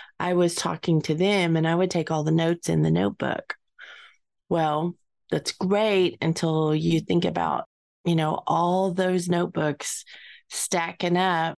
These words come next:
And we live in four hundred and ninety-four square feet of space. Like, we have weight restrictions for our,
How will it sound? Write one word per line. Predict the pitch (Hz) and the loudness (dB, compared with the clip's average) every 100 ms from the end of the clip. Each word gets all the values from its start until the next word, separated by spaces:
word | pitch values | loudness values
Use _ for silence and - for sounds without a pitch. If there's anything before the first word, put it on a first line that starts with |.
| _ _ _ 165 | _ _ _ -2
And | 175 165 165 165 165 | 0 0 0 -2 2
we | 180 277 | 2 4
live | 494 480 | 2 4
in | 453 | 2
four | 349 285 | 4 0
hundred | 277 269 262 240 | 2 2 2 2
and | 220 | 4
ninety-four | 196 190 190 - 185 | 2 2 0 0 -2
square | 175 - 170 | -2 -2 -2
feet | 165 - 160 | 0 0 0
of | 147 | 0
space. | - - - - - - - - - - - - - - _ | -4 -6 -6 -6 -8 -16 -20 -20 -20 -20 -20 -20 -20 -20 _
Like, | 165 165 | -4 -4
we | 156 175 185 | 0 2 2
have | 185 170 170 | 2 0 -2
weight | 170 170 196 | 0 2 2
restrictions | 233 214 - 220 220 - - 220 220 214 - | 2 0 0 0 -2 -2 0 4 6 4 0
for | - 208 208 | -4 -2 0
our, | 208 202 | 0 0